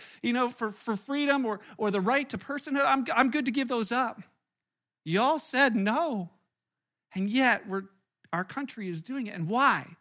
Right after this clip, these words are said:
Why? Why are we doing that right now? And I would say it's for this reason. It's for the so-called pandemic. And I say so-called simply because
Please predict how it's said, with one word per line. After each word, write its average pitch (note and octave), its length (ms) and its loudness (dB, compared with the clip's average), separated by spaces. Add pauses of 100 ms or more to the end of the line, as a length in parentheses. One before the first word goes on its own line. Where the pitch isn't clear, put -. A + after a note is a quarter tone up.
(420)
Why? F3+ 560 6 (560)
Why G3+ 280 4
are C4+ 100 2
we B3 120 0
doing A#3 320 -2
that G#3 200 -2
right G3 220 0
now? E3+ 280 -2
And F3 100 -4
I G#3 60 -2
would A3+ 140 -8
say A#3 160 -4
it's - 280 -10 (300)
for G3 140 -2
this A3+ 240 -2
reason. A#3+ 420 -8
It's F#3 160 -4
for A3 180 -4
the G#3 220 -2 (380)
so-called A3+ 680 -2
pandemic. G3+ 600 -4
And F3+ 80 -4
I G3 60 0
say A#3+ 200 -6
so-called A#3+ 520 -4
simply B3 300 -6
because G#3+ 340 -2